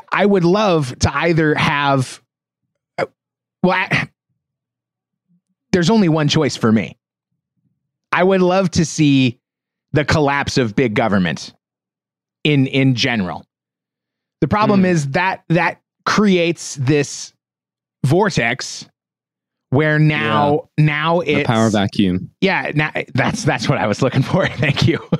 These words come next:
Speaker 1: <laughs>
Speaker 2: You're welcome.
Speaker 1: Where now there's, there's, I mean, this, this vacuum will inevitably be filled by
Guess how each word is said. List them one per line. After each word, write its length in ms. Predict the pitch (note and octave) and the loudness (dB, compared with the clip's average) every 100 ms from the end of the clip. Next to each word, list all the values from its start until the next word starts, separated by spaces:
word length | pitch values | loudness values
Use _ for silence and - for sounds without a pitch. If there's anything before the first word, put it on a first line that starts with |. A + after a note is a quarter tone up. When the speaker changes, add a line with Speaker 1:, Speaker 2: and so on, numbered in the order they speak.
| - - - - - | -2 -2 -4 -6 -6
Speaker 1:
<laughs> 640 | - - - _ _ _ - | -6 -6 -6 _ _ _ -2
Speaker 2:
You're 120 | A2 | 2
welcome. 460 | A#2 C3+ B2 F#2 - | 2 2 0 -4 -2
Speaker 1:
Where 240 | E3 F#3+ | 0 2
now 320 | F#3+ F#3+ G3+ G3 | 2 2 0 2
there's, 520 | F#3 F#3 F3 - - _ - | 2 2 0 -2 -12 _ -4
there's, 760 | C3+ E3 D#3+ D#3+ D#3 - - - _ _ _ _ _ - | 0 2 4 2 0 -4 -12 -16 _ _ _ _ _ 0
I 80 | |
mean, 160 | F3+ F3 | 2 4
this, 240 | F#3 - | 2 -2
this 240 | - E3 - | -2 -2 0
vacuum 720 | C#3+ F#3 G3+ F#3+ D#3 C#3+ D3+ | 0 0 0 2 2 2 0
will 340 | D3 D#3+ D#3 D#3 | 0 2 0 0
inevitably 1000 | F3 E3 F3+ F#3 D#3+ C3+ C3+ B2 B2+ B2+ | 2 2 4 2 2 2 2 4 2 -2
be 300 | - D#3 D3+ | -2 0 0
filled 720 | - F3+ F#3+ C3 C#3 D3+ - _ _ _ _ _ _ A2 | 0 0 2 2 0 -2 -8 _ _ _ _ _ _ -4
by 520 | C3 C3 C3 C3 A#2+ | -2 0 2 2 0